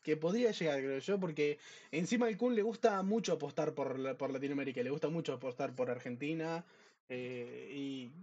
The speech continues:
quién te dice, tal vez, por ahí dice, "Sí, mandémosle, mandémosle, total, se destina un, un poco del presupuesto para allá". Yo creo que el presupuesto no le va a faltar,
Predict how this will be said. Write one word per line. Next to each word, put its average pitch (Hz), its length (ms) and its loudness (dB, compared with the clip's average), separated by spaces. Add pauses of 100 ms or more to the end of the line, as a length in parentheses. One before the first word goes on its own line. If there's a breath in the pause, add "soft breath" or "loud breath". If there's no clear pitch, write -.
(140)
quién 156 180 -2
te 143 80 -2
dice, 131 240 -2
tal 131 200 -4
vez, 165 420 0 (340)
por 143 120 -2
ahí 160 140 4
dice, 196 120 -2
"Sí, 370 320 0
mandémosle, 247 640 2
mandémosle, 156 540 2
total, 170 400 2 (400 loud breath)
se - 220 -2
destina 170 340 0
un, 143 300 0
un 151 260 0
poco 170 240 2
del 147 120 2
presupuesto 156 460 0
para 147 160 0
allá". 240 220 2 (220 loud breath)
Yo 254 180 4
creo 214 140 4
que 185 80 2
el 175 60 0
presupuesto 170 480 2
no 170 140 2
le 160 100 4
va 165 120 2
a - 20 0
faltar, 214 420 4